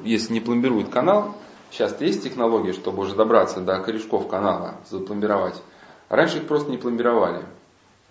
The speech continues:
То есть, э, удаляли нерв, а оставляли канал незапломбированный. А если оставить его с воздухом, начинается процесс гниения. Начинается гной на корнях.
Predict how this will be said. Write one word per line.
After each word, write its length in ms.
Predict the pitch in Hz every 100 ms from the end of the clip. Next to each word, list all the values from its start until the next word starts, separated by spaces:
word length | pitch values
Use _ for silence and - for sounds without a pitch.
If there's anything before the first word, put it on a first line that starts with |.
| _
То 100 | -
есть, 260 | - - -
э, 40 |
удаляли 800 | 78 78 78 78 98 110 110 95
нерв, 280 | 107 165 - - - _ - - - -
а 120 | - 95
оставляли 480 | - 123 165 139
канал 320 | - 107 135 127
незапломбированный. 1120 | 107 104 107 107 110 107 110 101 87 82 78 -
А 80 | 107
если 240 | 113 113
оставить 440 | 110 107 160 165 110
его 380 | 95 90 - -
с 160 | - -
воздухом, 720 | 107 92 85 85 82 80 80
начинается 480 | 92 92 135 143 143
процесс 320 | - 101 117
гниения. 520 | 104 107 98 85 - 73 - - - - - - - _ -
Начинается 440 | 101 135 139 -
гной 260 | 95 117 123
на 80 | 107
корнях. 440 | 110 101 98 92